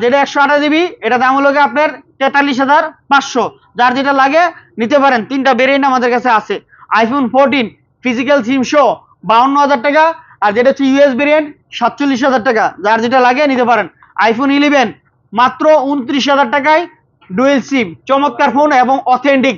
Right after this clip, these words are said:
যারা নিতে চান iPhone ইলেভেন একশো আঠাশ জিবি, খুব সুন্দর, চার্জের ব্যাকআপ একশো আশি থাকবে, কোনো ধরনের সমস্যা নাই। পাবজি,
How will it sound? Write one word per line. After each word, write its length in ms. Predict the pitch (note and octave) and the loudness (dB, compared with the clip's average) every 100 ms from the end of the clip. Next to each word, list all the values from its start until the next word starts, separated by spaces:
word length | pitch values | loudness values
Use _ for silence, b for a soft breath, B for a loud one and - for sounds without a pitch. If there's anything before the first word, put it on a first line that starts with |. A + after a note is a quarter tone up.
| G#3 | -2
যারা 180 | A3+ B3 | -2 0
নিতে 200 | B3+ B3 | -2 -2
চান 140 | C4 A3+ | 0 0
iPhone 180 | A3+ B3+ C4 | 0 0 0
ইলেভেন 220 | C4 A#3+ | 0 0
একশো 220 | A#3 A#3 | 0 0
আঠাশ 200 | B3 B3+ B3 | 0 2 0
জিবি, 200 | B3 G#3+ - b - | 0 -4 -8 b -4
খুব 120 | C#4+ | -4
সুন্দর, 400 | - C4+ C4 D#4 D#4+ - _ | 0 0 4 2 0 -8 _
চার্জের 360 | B3+ B3 A#3+ C4+ B3 | 2 2 4 2 2
ব্যাকআপ 220 | B3+ C#4 | 2 0
একশো 220 | C4+ - | 0 -2
আশি 180 | C4+ D4 C4 | -4 -4 -2
থাকবে, 200 | C4+ D4+ E4+ E4+ | 0 2 0 -2
কোনো 120 | B3+ B3 | -6 -2
ধরনের 220 | C4 C#4 B3+ | 0 0 -2
সমস্যা 220 | A#3+ B3+ | -4 -2
নাই। 140 | A#3+ A#3 | -2 0
পাবজি, 280 | A#3 G#3 C4 | -2 0 -2